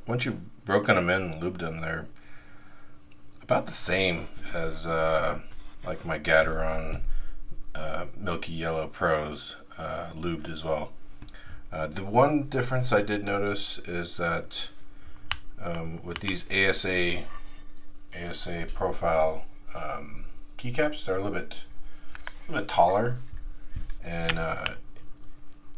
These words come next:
overall you notice a lot more, um, stem,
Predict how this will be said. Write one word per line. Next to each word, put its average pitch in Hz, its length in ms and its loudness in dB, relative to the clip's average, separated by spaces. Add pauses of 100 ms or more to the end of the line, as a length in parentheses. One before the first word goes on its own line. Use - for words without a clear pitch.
(640)
overall 104 380 10
you 92 180 4
notice 90 360 0
a 87 60 -8
lot 80 260 0
more, 82 300 -6 (220)
um, - 400 -4 (1600)
stem, 113 580 4